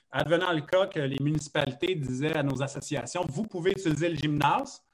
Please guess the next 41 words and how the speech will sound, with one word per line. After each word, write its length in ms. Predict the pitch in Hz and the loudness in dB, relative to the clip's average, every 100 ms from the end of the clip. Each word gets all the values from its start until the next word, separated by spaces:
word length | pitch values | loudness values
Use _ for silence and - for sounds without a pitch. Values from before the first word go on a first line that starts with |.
| _ _ _ _ | _ _ _ _
ben, 100 | 113 | -12
c'est 180 | - 131 | -8 -8
sûr 300 | - 165 151 | -4 -4 -4
et 60 | |
certain 320 | 135 123 - 170 | -6 -8 -8 -6
que 60 | |
vous 100 | 135 | -6
pourrez 260 | 127 131 131 | -8 -8 -6
commencer 480 | 143 131 127 127 165 | -2 0 -2 -4 -4
vos 220 | 127 127 | -2 -4
camps 240 | - 156 | -2 -2
d'évaluation. 760 | 127 135 127 123 120 - 151 185 - - - - | 0 -2 -2 -2 -4 -4 -2 -2 -4 -18 -20 -8
Euh, 120 | 120 127 139 | -6 -4 -2
mais 80 | |
personnellement, 680 | 127 135 - 151 135 131 170 | -2 -4 -4 -2 2 2 2
je 160 | 143 151 | 0 -4
crois 480 | 139 - 143 156 | -6 -6 2 2
que 480 | 170 - 143 143 147 | 2 -2 -4 -2 -2
la 120 | 127 | -2
saison 320 | 113 135 143 151 | -4 -4 -4 -4
de 40 | |
baseball 600 | 135 131 117 131 147 139 117 | -2 -4 -2 0 0 0 -2
va 120 | 127 | -2
débuter 520 | 120 127 123 - 143 | -2 -4 -4 -4 -2
à 80 | 120 | -2
l'extérieur, 720 | 131 - - 123 135 139 151 | -4 -6 -6 -4 -2 0 0
un 100 | 123 | -2
peu 120 | 156 | -4
comme 180 | 139 120 127 | -4 -2 -2
l'année 220 | 131 139 | 0 0
dernière, 460 | 131 120 123 147 160 | -2 -2 0 0 0
où 100 | 131 143 | 0 0
on 100 | 131 | -2
fera 380 | - 127 123 143 | -2 -2 0 2
les, 200 | 131 127 - - - | 2 -2 -6 -20 -10
la 380 | 117 113 117 139 | -6 -2 -2 0
remise 320 | 208 202 196 | 0 -2 0
en 120 | 180 | 0
forme, 500 | - 185 180 185 180 | 2 0 2 2 0
les 360 | 147 147 190 175 | 0 2 2 2
évaluations, 920 | 175 165 165 160 147 - 160 165 180 | 0 0 0 0 -2 -2 0 0 -2